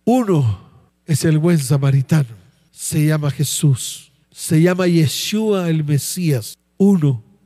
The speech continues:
que entregó su vida en la cruz del Calvario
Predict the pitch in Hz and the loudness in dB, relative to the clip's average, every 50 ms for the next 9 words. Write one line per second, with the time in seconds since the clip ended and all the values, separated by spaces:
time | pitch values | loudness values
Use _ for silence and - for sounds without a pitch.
0 | _ _ _ _ _ _ - 170 151 135 127 151 147 143 147 175 175 - - 160 | _ _ _ _ _ _ -4 -4 -4 -2 0 2 2 4 4 2 0 0 -4 -6
1 | 139 151 175 185 180 160 139 131 120 117 _ _ _ _ _ _ _ _ _ _ | -4 -2 0 0 2 2 0 0 -4 -8 _ _ _ _ _ _ _ _ _ _
2 | _ - 165 147 143 143 135 - - 156 165 151 143 151 143 131 - 156 147 139 | _ -4 -2 0 0 0 -2 0 0 0 2 2 0 -2 -4 -4 -2 -2 -2 0
3 | 143 147 147 135 131 127 127 117 | 0 0 0 0 -2 -6 -6 -10